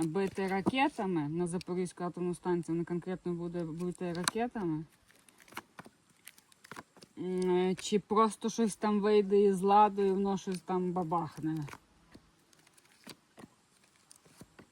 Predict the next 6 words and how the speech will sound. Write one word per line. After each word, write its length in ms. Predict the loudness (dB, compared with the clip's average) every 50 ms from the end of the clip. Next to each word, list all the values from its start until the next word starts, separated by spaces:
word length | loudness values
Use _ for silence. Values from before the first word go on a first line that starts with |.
| _ _ _
Так, 360 | -20 -20 _ _ _ -20 -20 -20 _ _ -20 -20 -20 _ _ _ -20 -20 -20 _ _ _ _ _ -16
так, 120 | -14 -14 -14 -16 _
по 120 | -16 -14
ракетам. 540 | -12 -12 -14 -14 -16 -16 -18 -16 _ -18 -20 -20 _ _ _ _ -20 -20 -20 -20 -20 -20 -20 -20 -20 -20 -20 -20 -20 _ _ _ _ _ _ _ _ _ _ _ _ _ _ _ _ _ _ _ _ -14 -10
Так, 420 | -8 -8 -8 -10 -12 -12 -10 -8
ракети. 720 | -6 -6 -8 -8 -10 -8 -6 -6 -4 -6 -8 -10 -14 -16